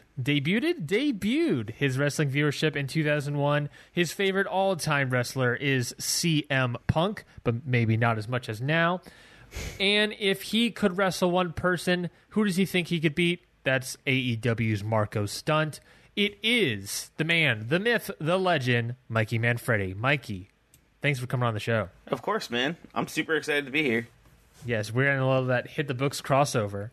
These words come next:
Speaker 2: Yeah. <laughs> The crossover
Speaker 1: Uh,
Speaker 2: from the main show.
Speaker 1: <laughs> Oh, yeah. Uh, one of the reasons I, I, I, I talked, I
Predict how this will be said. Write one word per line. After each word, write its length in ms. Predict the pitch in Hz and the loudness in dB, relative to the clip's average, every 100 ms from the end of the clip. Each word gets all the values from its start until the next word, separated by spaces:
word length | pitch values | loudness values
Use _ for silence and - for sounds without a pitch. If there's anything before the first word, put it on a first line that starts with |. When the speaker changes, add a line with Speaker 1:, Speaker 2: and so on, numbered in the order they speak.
| - | -8
Speaker 2:
Yeah. 300 | 123 147 120 - | -2 0 0 -4
<laughs> 40 | - - - - - - - | -16 -16 -14 -16 -16 -16 -8
The 80 | 135 | -4
crossover 520 | 127 120 120 127 120 | 0 0 2 0 0
Speaker 1:
Uh, 20 | 117 | -2
Speaker 2:
from 180 | 131 | -2
the 80 | 123 | -2
main 240 | 127 135 131 | 0 0 0
show. 300 | 113 107 107 - - - - - - | -2 -2 -4 -8 -18 -20 -20 -20 -6
Speaker 1:
<laughs> 300 | 139 117 - 233 156 | -4 -2 -2 -2 0
Oh, 120 | 185 | 0
yeah. 400 | 185 196 262 113 - 160 - 160 | 0 0 0 -2 -6 -12 -6 -2
Uh, 560 | 165 160 170 170 160 | 0 2 2 2 0
one 160 | 156 233 | 0 0
of 60 | |
the 80 | 269 | 0
reasons 320 | 220 190 170 156 | 0 0 -2 0
I, 120 | 156 | 0
I, 180 | 135 131 123 120 117 | 0 0 0 -2 -2
I, 100 | 120 | -6
I 40 | |
talked, 260 | - 151 | -4 -4
I 80 | 127 | -4